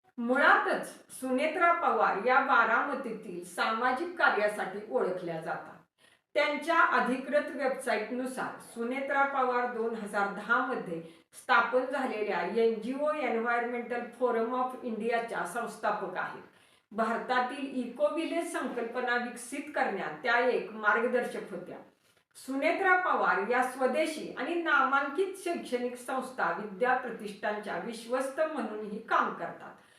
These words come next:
असंही त्यांच्या संकेतस्थळावर नोंदवलेलं आहे. आणि एवढंच नाही, तर सुनेत्रा पवार दोन हजार अकरा पासून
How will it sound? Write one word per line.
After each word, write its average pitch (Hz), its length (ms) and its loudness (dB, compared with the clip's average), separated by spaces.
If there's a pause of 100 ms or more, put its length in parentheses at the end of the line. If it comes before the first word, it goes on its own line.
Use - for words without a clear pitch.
असंही 339 480 4
त्यांच्या 269 340 0
संकेतस्थळावर 214 1040 0
नोंदवलेलं 180 640 -4
आहे. - 100 -16 (380)
आणि 370 340 4
एवढंच 320 420 6
नाही, 196 480 0
तर 262 100 0
सुनेत्रा 285 560 -2
पवार 185 540 0
दोन 262 240 2
हजार 294 320 -2
अकरा 233 440 0
पासून 202 500 -2